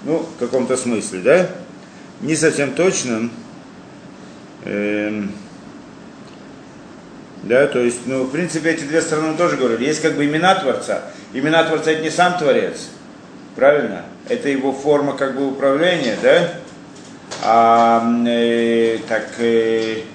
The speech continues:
а сам Творец, он как бы вне этих имен. К Нему лично мы не можем обратиться. С другой стороны, обращаться к именам мы тоже не можем, потому что ки-, обращаться к именам, молиться к именам, это, да, это язычество.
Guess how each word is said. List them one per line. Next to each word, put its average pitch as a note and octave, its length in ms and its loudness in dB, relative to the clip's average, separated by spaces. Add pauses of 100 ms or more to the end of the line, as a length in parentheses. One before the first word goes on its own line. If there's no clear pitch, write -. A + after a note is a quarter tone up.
(400)
а A#2 100 0
сам D#3+ 360 2
Творец, D3 400 2
он C#3 140 -4
как C3+ 300 2
бы C3+ 100 0
вне D3+ 400 0
этих - 260 -6
имен. G2+ 260 -4 (480)
К - 40 -14
Нему E3+ 280 2
лично D#3 380 2
мы D3 100 -2
не D3 100 -2
можем D#3 360 0
обратиться. G#2+ 760 -2 (1300)
С G2 40 -14
другой C#3 280 4
стороны, D#3 300 0
обращаться D3+ 480 2
к - 100 -10
именам D#3+ 380 0
мы D#3+ 60 -2
тоже E3 360 -2
не C3+ 100 -2
можем, F#2+ 360 -4 (420)
потому B2 260 -4
что A#2+ 140 -6
ки-, C3+ 140 -6
обращаться B2+ 520 0
к - 80 -12
именам, C3 360 -2
молиться C3 340 -2
к - 100 -14
именам, C3 400 -2
это, A#2 580 0
да, B2+ 220 4
это A2+ 300 0
язычество. A#2 640 -6